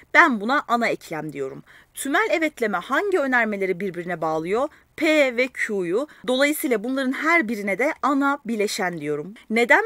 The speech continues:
böyle bir ayrım yapıyoruz sembolik mantıkta ana eklem ve ana bileşen diye? İlerleyen derslerde göreceğiz.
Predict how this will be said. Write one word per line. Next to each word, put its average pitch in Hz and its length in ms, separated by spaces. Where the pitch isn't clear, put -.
böyle 370 240
bir 190 160
ayrım 180 240
yapıyoruz 170 360
sembolik 170 500
mantıkta 160 420
ana 196 220
eklem 160 360
ve 156 60
ana 170 260
bileşen 147 420
diye? 226 240
İlerleyen 262 520
derslerde 240 460
göreceğiz. 254 480